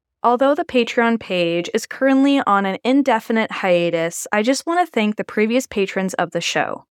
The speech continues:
Tom, Bailey, Angela, John, Alicia, Lynn, Shadow, Courtney, Cheryl, Susan, Jennifer, and Kristen. Thank you for supporting the Patreon page.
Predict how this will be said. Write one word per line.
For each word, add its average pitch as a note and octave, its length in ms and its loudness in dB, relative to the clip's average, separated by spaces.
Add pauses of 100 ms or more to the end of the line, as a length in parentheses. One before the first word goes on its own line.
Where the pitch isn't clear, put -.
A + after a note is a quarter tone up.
Tom, G3+ 600 0 (160)
Bailey, E3+ 560 -2 (160)
Angela, F#3 680 -2 (240)
John, C#4+ 520 2 (140)
Alicia, G#3 680 0 (200)
Lynn, F#3+ 440 -2 (160)
Shadow, D4 800 0
Courtney, A3 720 -2
Cheryl, G3 640 0
Susan, C4 800 0
Jennifer, G#3 560 0
and F#3 280 -2
Kristen. C#3+ 640 -6 (220)
Thank C4+ 180 2
you D4+ 100 2
for D4 140 0
supporting B3 460 2
the A#3+ 100 2
Patreon G3 480 -4
page. F#3+ 500 -2